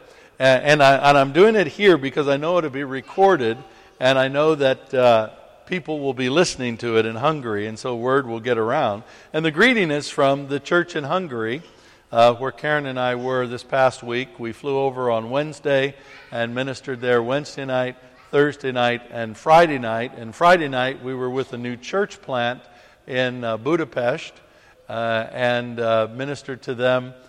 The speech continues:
and gave them some strategy for church growth and some things that the Lord was, was sharing with them. And so they, they told me, uh, and gave me the, the sacred charge to bring greetings to you from the church there in Hungary,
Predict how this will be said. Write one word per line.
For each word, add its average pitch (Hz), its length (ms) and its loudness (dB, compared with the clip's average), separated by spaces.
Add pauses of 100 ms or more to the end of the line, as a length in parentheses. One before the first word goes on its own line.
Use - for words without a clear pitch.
(200)
and 117 160 -10
gave 123 220 -4
them 123 160 -8
some 113 220 -12
strategy 165 720 0
for 120 500 -2
church - 380 -8
growth 127 480 -2
and 113 180 -10
some 117 160 -14
things 127 300 -10
that 110 140 -12
the 110 80 -6
Lord 120 300 2
was, 110 320 -6
was 110 220 -12
sharing 127 400 -4
with 110 140 -10
them. 101 240 -12 (420)
And 139 160 -6
so 160 180 2
they, 147 240 2
they 143 280 -6
told 190 440 2
me, 127 360 -10 (340)
uh, 117 440 2
and 123 180 -8
gave 151 200 2
me 160 100 -6
the, 135 340 -2
the 127 120 -10
sacred 151 440 -4
charge 135 460 0
to 139 140 -4
bring 139 360 -6
greetings 147 640 -4
to 131 100 -12
you 120 400 -6 (320)
from 139 280 -4
the 135 80 -10
church 156 380 -6
there 127 340 -2
in 127 220 -12
Hungary, 131 540 -8